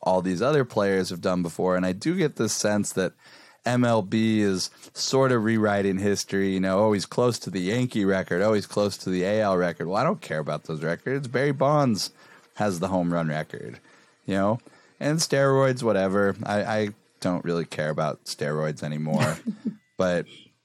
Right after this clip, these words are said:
you know, I mean, that's just matter of fact. Aaron Judge is having a great season. And if you're gonna give him the M V P at this point, like, I can begrudgingly accept it. I'm not gonna be upset about it, and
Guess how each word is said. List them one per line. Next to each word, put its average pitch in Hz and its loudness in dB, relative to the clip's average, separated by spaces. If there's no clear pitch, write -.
you 117 2
know, 143 4
I 127 4
mean, 127 2
that's 123 0
just 131 -2
matter 127 4
of 117 0
fact. 123 0
Aaron 98 2
Judge 98 0
is 90 -6
having 98 0
a 95 -2
great 90 -4
season. 101 0
And 92 0
if - -6
you're 123 0
gonna 151 2
give 143 0
him 143 4
the 139 4
M 135 4
V 127 4
P 123 2
at 113 -2
this 113 0
point, 110 2
like, 98 -2
I 120 0
can 131 0
begrudgingly 107 2
accept 90 -4
it. 101 2
I'm 90 -2
not 95 -4
gonna 82 -2
be 95 0
upset 87 -2
about 87 0
it, 123 2
and 113 2